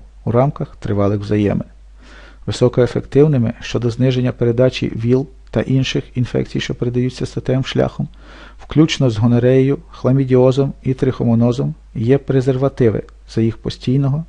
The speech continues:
і правильного використання. Боротьба з інфекцією, що передається статевим шляхом, залишається пріоритетом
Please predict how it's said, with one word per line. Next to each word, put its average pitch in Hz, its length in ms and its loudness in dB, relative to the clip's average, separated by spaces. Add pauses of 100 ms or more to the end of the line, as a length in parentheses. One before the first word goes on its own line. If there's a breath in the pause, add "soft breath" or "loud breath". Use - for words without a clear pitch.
і 110 100 -4
правильного 107 640 0
використання. 104 720 -4 (2250)
Боротьба 117 580 -2
з 113 140 -6
інфекцією, 123 680 -4
що - 180 -14
передається 135 600 -4
статевим 127 440 -4
шляхом, 110 520 -6 (200)
залишається 131 720 -4 (180)
пріоритетом 127 800 -4